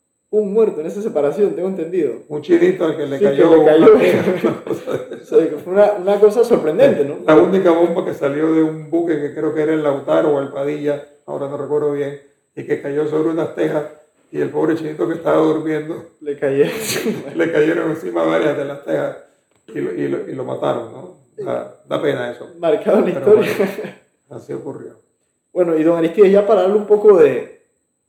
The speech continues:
Speaker 1: de cerreja a esto y concluir un poco el, todos los temas que hemos tocado, quisiera consultarle, ya que usted fue parte de la comisión que ayudó a redactar la Constitución que está vigente hoy en día, ahorita mismo, el setenta y dos,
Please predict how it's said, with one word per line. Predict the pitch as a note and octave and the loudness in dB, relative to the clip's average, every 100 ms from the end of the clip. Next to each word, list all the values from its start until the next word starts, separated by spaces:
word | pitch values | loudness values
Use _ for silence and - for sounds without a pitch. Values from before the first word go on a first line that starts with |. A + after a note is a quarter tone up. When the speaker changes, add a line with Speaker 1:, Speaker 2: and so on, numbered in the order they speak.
| _ _ _ | _ _ _
Speaker 1:
de | C#3+ C#3+ C3 | -2 0 0
cerreja | - - - C#3 D3+ F#3 A3 | -6 -16 -6 -6 -4 -4 -2
a | |
esto | G3+ - E3+ | -2 0 -2
y | C#3 G#2+ - _ _ | -2 -6 -14 _ _
concluir | - D#3+ E3 E3+ F#3+ | -8 -6 2 4 6
un | F#3+ | 4
poco | F#3 F#3 F3+ | -2 0 2
el, | C3 A#2 - - _ | 2 0 -10 -18 _
todos | - F#3 | 0 2
los | E3+ | 2
temas | F3 F#3 | 0 -2
que | |
hemos | F#3 F#3+ | -4 -4
tocado, | D3+ D3 C#3 C3+ - - _ _ _ _ _ _ | -4 0 2 2 -4 -16 _ _ _ _ _ _
quisiera | D#3 E3+ A3+ | -6 0 2
consultarle, | G3+ D#3+ - F#3 F3+ F3 F#3+ | 2 -2 2 2 2 0 -6
ya | D#3 | -6
que | E3+ | -6
usted | F#3+ F#3+ | -4 -6
fue | F#3+ F#3 | -6 -2
parte | G3 F#3 G3 G3 - - C#3 | 0 0 0 -2 -2 -4 -2
de | C3+ B2+ A2+ - - | -2 -2 -6 -12 -10
la | C#3 C3+ | -8 -4
comisión | D3+ D3 D#3+ F#3+ | -4 -2 2 4
que | G3+ | 6
ayudó | E3 D#3 | 6 4
a | |
redactar | F#3+ D3+ D#3 F3 | 4 2 2 2
la | G3+ | 2
Constitución | F#3 C#3+ C3+ F3 F#3 | 2 -6 -8 -6 -6
que | E3 | -4
está | E3+ | 0
vigente | E3+ D#3 F3+ | 2 4 2
hoy | E3+ | 2
en | D3 C#3 | 0 0
día, | C3+ - - - | -4 -4 -8 -12
ahorita | C3+ D3 | -6 -6
mismo, | D3 D3+ E3+ | -6 -10 -12
el | D#3+ | -10
setenta | C#3 C3+ B2+ | -10 -12 -8
y | B2+ | -4
dos, | C3 D#3 | -2 -2